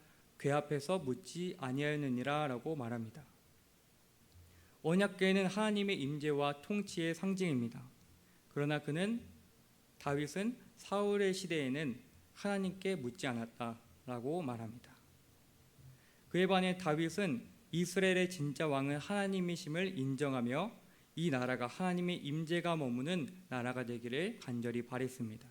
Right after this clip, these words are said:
여러분, 우리에게도 이 다윗과 같이 하나님과 함께 하기를 원하는, 사모하는 마음이 있어야 됩니다. 예수님께서 무엇을 위해 십자가에서 돌아가셨습니까? 바로 우리의 죄를 인해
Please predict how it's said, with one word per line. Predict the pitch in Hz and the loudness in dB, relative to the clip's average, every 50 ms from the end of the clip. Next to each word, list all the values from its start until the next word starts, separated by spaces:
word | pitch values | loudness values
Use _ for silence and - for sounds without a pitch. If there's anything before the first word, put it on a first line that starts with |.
| - - - - - - - - - - - - - - - - - - - - - - - - - - - - _ - - | -20 -20 -20 -20 -20 -20 -20 -20 -20 -20 -20 -20 -20 -20 -20 -20 -20 -20 -20 -20 -20 -20 -20 -20 -20 -20 -20 -20 _ 0 2
여러분, | 160 175 185 185 180 156 | 4 4 6 4 4 2
우리에게도 | 151 175 185 202 196 196 180 185 180 185 175 | 2 4 6 6 6 6 6 2 2 2 2
이 | 156 - | 0 0
다윗과 | - - 151 151 165 175 190 185 | -2 -2 0 0 0 0 0 -2
같이 | 160 156 143 139 - - - 180 151 | 0 0 -2 -2 -4 -4 -2 -2 -2
하나님과 | 131 - - 208 214 214 208 202 196 190 185 185 | -2 -2 -2 -2 0 0 2 0 0 0 -2 -2
함께 | 175 - - 226 226 226 226 - - - 202 196 190 | -2 0 0 2 2 2 0 -2 -6 -2 0 2 2
하기를 | 196 196 196 - 190 165 160 151 151 147 139 113 - - - - - - - - - - - - _ - - | 0 -2 -4 -6 -6 -4 -2 0 0 0 0 -2 -6 -12 -20 -20 -20 -20 -20 -20 -20 -20 -20 -20 _ -8 -2
원하는, | 135 127 131 135 131 127 127 120 117 | 0 0 2 2 2 2 0 -2 -2
사모하는 | 113 - - 190 196 202 202 196 190 190 196 | -6 -6 -2 -2 0 2 2 2 4 4 4
마음이 | 190 165 131 127 131 139 131 | 2 2 2 2 0 0 0
있어야 | 120 113 - 143 131 127 | -2 -2 -2 -2 -2 0
됩니다. | 120 120 117 110 110 - - 117 - - - - - - - - - - - - - - - - - - - - - - - - - | 0 -2 -4 -4 -8 -12 -16 -20 -20 -20 -20 -20 -20 -20 -20 -20 -20 -20 -20 -20 -20 -20 -20 -20 -20 -20 -20 -20 -20 -20 -14 -6 -2
예수님께서 | 151 165 165 - 202 208 202 190 202 196 196 208 185 | -2 0 0 2 2 0 2 2 0 0 2 2 0
무엇을 | 147 135 156 175 190 190 190 202 190 175 | 0 0 2 2 2 2 2 0 0 2
위해 | 156 151 156 | 0 0 -2
십자가에서 | 151 - - - 175 170 160 151 - 160 147 143 | -2 -4 -4 -2 0 2 0 0 0 -2 -4 -2
돌아가셨습니까? | - 139 139 135 135 127 123 - - 127 123 117 - 147 165 208 233 - - - - - - - - - - - - - - - | -2 -2 0 0 0 -2 -2 -2 -4 -4 -4 -2 -2 -2 -2 -2 -4 -8 -16 -20 -20 -20 -20 -20 -20 -20 -20 -20 -20 -20 -16 -6
바로 | - 139 131 139 165 190 214 226 226 - - | -2 0 0 2 2 2 0 0 -4 -6 -8
우리의 | 135 131 139 139 143 143 147 147 151 151 151 - | -6 -2 0 2 4 6 6 6 4 2 0 -6
죄를 | - - 127 123 135 156 156 - - | -6 -4 -4 -2 0 0 -2 -2 -4
인해 | 131 110 113 113 107 | -6 -6 -6 -8 -10